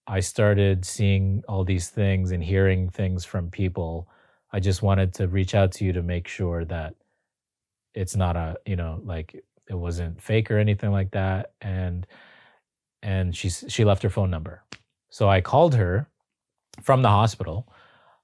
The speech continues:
um, and as, and I said, "Yeah." I mean, I told her the whole story, and, uh, because it was already so late at the time,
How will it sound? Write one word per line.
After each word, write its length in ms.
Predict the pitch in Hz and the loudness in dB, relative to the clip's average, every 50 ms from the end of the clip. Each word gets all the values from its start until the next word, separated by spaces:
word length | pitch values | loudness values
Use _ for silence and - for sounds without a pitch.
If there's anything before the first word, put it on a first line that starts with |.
| _ _ - | _ _ -4
um, 720 | 104 95 95 98 98 98 98 98 98 95 95 95 95 98 - - | -2 0 2 2 4 4 2 2 2 2 0 0 -2 -4 -4 -4
and 500 | 110 98 98 98 98 101 101 101 98 101 | -2 0 2 2 4 4 2 2 2 2
as, 460 | 101 101 104 104 104 - - - - - | 2 2 2 2 0 -4 -10 -20 -14 -8
and 380 | 101 95 98 101 101 104 - - - | -4 -2 0 0 0 -2 -2 -6 -6
I 80 | - 104 | -6 -4
said, 240 | 104 - 127 127 127 | -2 0 0 0 0
"Yeah." 220 | 131 160 156 - | 0 -2 -2 -6
I 180 | 98 95 90 87 | -6 -6 -6 -4
mean, 220 | 92 92 92 90 | -2 -2 -2 0
I 100 | 92 92 | 0 -2
told 300 | 90 - - 110 101 - | -2 -4 -4 -4 -2 0
her 100 | 101 98 | 0 0
the 140 | 95 98 90 | 0 0 -2
whole 220 | - 101 98 101 | -2 -2 -2 -2
story, 680 | 101 - - - 95 90 90 90 87 90 90 87 87 - _ - - _ _ _ _ _ _ _ - | -2 -4 -6 -6 -4 -2 -2 0 0 -2 -2 -4 -6 -8 _ -20 -20 _ _ _ _ _ _ _ -10
and, 480 | 92 90 90 87 87 87 87 87 87 90 | -6 -4 -4 -4 -2 -4 -4 -4 -4 -4
uh, 220 | 85 85 85 82 | -4 -4 -4 -4
because 380 | 85 98 98 - - 101 87 90 | -4 -4 -4 0 2 2 2 2
it 120 | 95 98 | 0 0
was 200 | 92 92 92 90 | 0 -2 0 0
already 360 | 95 87 92 90 90 92 90 | 0 0 0 0 0 0 -2
so 240 | 82 - - 92 87 | -4 -2 -2 -2 0
late 300 | 87 87 90 87 90 - _ _ _ _ _ _ _ _ _ _ _ _ _ _ _ _ _ | 0 0 -2 -2 -2 -4 _ _ _ _ _ _ _ _ _ _ _ _ _ _ _ _ _
at 220 | 113 110 107 101 | -6 -6 -6 -6
the 80 | - 107 | -10 -10
time, 640 | 95 - - 113 110 104 95 92 92 87 90 95 | -10 -4 0 2 4 4 4 4 2 0 -2 -6